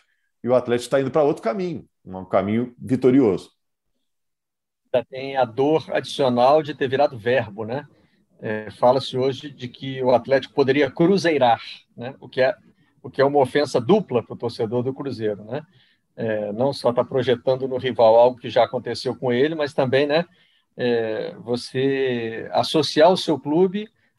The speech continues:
Speaker 2: a um, a um verbo, a um neologismo que quer dizer, né, é, fracassar administrativamente. Mas vamos tentar terminar pra cima, começar pelo Cabral, depois com o Rogério. Que facho de luz vocês conseguem ver aí no horizonte desses times?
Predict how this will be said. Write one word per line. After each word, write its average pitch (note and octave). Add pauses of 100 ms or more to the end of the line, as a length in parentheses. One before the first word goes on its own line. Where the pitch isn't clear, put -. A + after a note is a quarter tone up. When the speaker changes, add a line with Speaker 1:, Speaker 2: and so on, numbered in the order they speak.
Speaker 2:
a B2+
um, B2
a A#2
um C#3+
verbo, D3
a C#3+
um D3
neologismo C#3+
que D#3+
quer -
dizer, A#2+ (300)
né, B2 (200)
é, A#2
fracassar B2+
administrativamente. A#2+ (300)
Mas A2+
vamos F#3+
tentar F#3
terminar C#3+
pra A#2+
cima, B2+ (540)
começar C#3
pelo B2+
Cabral, C3+
depois C#3+
com C3+
o A#2+
Rogério. C3+ (720)
Que E3+ (240)
facho F#3+
de F3+
luz F3
vocês D#3
conseguem D3
ver C3+
aí C#3+
no C#3+
horizonte C3
desses B2+
times? C3